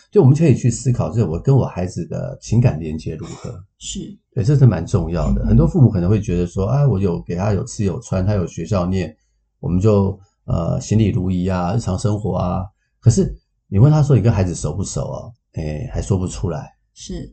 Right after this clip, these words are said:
Speaker 1: 对，表示说这个连结出了一些问题哈。
Speaker 2: 是。
Speaker 1: 那到底怎么样可以有连结哈？我们可以下一集可以跟大家去多分享一些例子。
Speaker 2: 嗯哼。
Speaker 1: 好，所以连结是很重要哈。
Speaker 2: 嗯哼。
Speaker 1: 第二个是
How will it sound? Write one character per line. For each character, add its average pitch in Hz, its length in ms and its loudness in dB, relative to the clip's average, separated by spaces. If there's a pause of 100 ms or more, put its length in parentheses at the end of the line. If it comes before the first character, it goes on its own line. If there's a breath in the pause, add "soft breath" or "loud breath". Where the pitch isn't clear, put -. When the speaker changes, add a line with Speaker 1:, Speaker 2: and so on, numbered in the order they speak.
(100)
Speaker 1:
对， 78 220 -6
表 90 200 -4
示 123 100 4
说 123 140 8
这 120 100 6
个 101 60 4
连 87 240 0
结 82 180 -4
出 87 220 -6
了 82 100 -4
一 80 40 -6
些 82 160 -10
问 87 180 -6 (100)
题 - 200 -20 (120)
哈。 98 160 -8
Speaker 2:
是。 87 140 -12 (320 loud breath)
Speaker 1:
那 139 60 0
到 113 140 4
底 110 100 2
怎 92 120 -2
么 87 60 2
样 101 160 6
可 90 140 0
以 - 20 2
有 82 120 0
连 76 260 -4
结 76 280 -8
哈？ 78 140 -8
我 73 60 -6
们 95 100 0
可 104 60 4
以 - 20 2
下 101 240 0
一 87 80 -2
集 - 160 -14
可 85 140 -6
以 80 80 -4
跟 80 140 -10
大 82 120 -6
家 85 60 -6
去 - 160 -14
多 82 160 -8
分 82 160 -6
享 71 200 -12
一 - 40 -18
些 82 180 -10
例 120 160 4
子。 - 260 -12 (220)
Speaker 2:
嗯 208 180 -6
哼。 247 60 -4
Speaker 1:
好， 127 160 -4
所 - 140 0
以 101 180 -2
连 98 220 4
结 123 180 2
是 - 120 -2
很 76 160 -6
重 73 260 -6
要 78 180 -10
哈。 78 200 -10
Speaker 2:
嗯 - 20 -8
哼。 196 80 -8
Speaker 1:
第 180 140 4
二 147 40 4
个 110 100 2
是 104 360 0